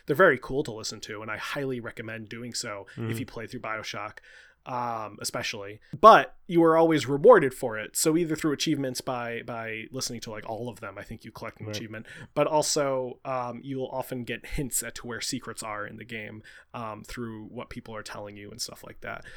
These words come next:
Speaker 1: which I think is a very cool way of encouraging people to, um, explore and not try to rush the game,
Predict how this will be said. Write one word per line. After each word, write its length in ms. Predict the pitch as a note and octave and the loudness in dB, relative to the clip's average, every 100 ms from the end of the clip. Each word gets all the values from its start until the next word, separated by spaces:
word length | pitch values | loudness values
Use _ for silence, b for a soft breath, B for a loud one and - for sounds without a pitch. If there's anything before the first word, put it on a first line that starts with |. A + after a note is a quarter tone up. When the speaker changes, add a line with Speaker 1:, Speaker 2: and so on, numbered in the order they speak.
| B | B
Speaker 1:
which 160 | C#4+ E4+ | 4 4
I 60 | |
think 160 | D4+ A#3 | 6 2
is 80 | F3 | 2
a 40 | |
very 180 | F#3 D#3 | 2 2
cool 300 | - E3 C#3+ | 2 4 4
way 280 | C#3 C3 A#2+ | 2 0 -2
of 100 | B2+ | -6
encouraging 840 | B2+ A#2 - C3 B2 A2+ A#2+ A2 G2+ B - | -10 -10 -8 -6 -4 -6 -8 -10 -14 B -14
people 380 | - B2+ A#2+ A2 | -10 -8 -8 -10
to, 440 | - B2 A2+ A2 - - C3+ | -10 -8 -10 -12 -14 -16 -12
um, 300 | A#2+ A2 A2 | -10 -10 -6
explore 720 | C3+ - C#3+ C3+ C#3+ E3 F#3 - | -2 -2 0 0 2 0 -6 -10
and 240 | B2+ A#2 | -10 -8
not 200 | B2 B2+ | -8 -8
try 180 | - C3 | -8 -8
to 80 | A#2 | -8
rush 360 | G#2 A#2+ - - | -8 -6 -6 -8
the 80 | A#2 | -10
game, 400 | A2+ A2+ B2+ | -8 -8 -8